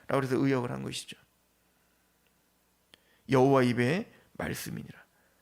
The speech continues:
하나님의 말씀이다. 즉 하나님은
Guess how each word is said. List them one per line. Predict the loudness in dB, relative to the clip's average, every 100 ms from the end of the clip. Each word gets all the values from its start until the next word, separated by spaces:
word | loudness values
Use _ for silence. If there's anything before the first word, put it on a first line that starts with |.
| _
하나님의 | -12 -6 -4 -4 -4 -4
말씀이다. | -6 -8 -8 -8 -10 -18 -20 _ _ _ _ _ _ _ _ _ _ _ _ _ _ _ _ _ _ _ _ _ _ _ _ _ _ _ _ _ _ _ _ _ _ _ _ _ _ _ _ _ _ _ _ _ _ _
즉 | -2 2
하나님은 | 4 4 4 2 0 -4